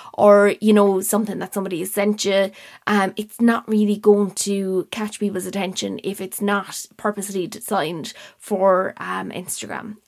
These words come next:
I hope that makes sense. Um, ensure that your logo is recognizable, or and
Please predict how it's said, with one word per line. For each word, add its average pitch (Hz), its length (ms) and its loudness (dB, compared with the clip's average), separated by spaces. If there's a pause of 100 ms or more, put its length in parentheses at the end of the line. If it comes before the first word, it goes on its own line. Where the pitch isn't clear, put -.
I - 40 -16
hope 190 180 -6
that - 180 -8
makes - 240 -12
sense. - 460 -14 (360)
Um, 208 540 4 (460)
ensure 240 320 2
that 240 180 0
your 214 160 6
logo 202 240 2
is 180 140 -4
recognizable, 208 1040 2
or 196 300 4 (260)
and 214 160 0